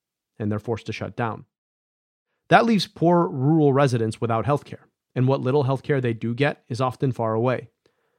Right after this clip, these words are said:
Rural Americans have to drive hours to get to the nearest hospital, and it rarely has specialists.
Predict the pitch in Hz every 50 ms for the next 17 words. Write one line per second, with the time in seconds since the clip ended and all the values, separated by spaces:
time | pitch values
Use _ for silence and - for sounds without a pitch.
0 | _ _ - 131 127 135 135 131 127 139 151 147 135 - 123 117 - 117 123 -
1 | - 127 117 120 120 123 120 113 - - - 135 147 147 127 110 107 113 - -
2 | 120 113 123 - - 113 120 117 117 113 110 104 - - 143 135 113 - 120 113
3 | 110 110 _ _ _ _ - 131 135 156 - - 120 120 127 131 127 123 123 120
4 | 113 - - - 127 - 113 113 113 - - - - -